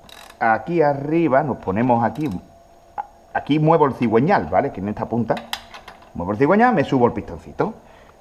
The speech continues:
¿Con qué fin? Pues me voy a coger un trapito que no entre mierda abajo y vamos a coger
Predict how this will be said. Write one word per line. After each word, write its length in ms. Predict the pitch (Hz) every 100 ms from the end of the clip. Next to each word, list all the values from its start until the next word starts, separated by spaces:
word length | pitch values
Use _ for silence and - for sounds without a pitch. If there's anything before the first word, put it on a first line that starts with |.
| -
¿Con 260 | 160 170
qué 140 | 202 208
fin? 380 | 254 240 120 -
Pues 100 | 95
me 60 |
voy 80 | 95
a 60 | 110
coger 160 | 135 151
un 120 | 131
trapito 480 | 156 - 202 131 -
que 120 | 98
no 140 | 117 156
entre 260 | 151 156
mierda 340 | 160 175 165 190
abajo 420 | 220 190 220 214 - - - - - - - - - - - - - -
y 120 | 180
vamos 340 | 180 165 175 180
a 40 |
coger 340 | 175 170 180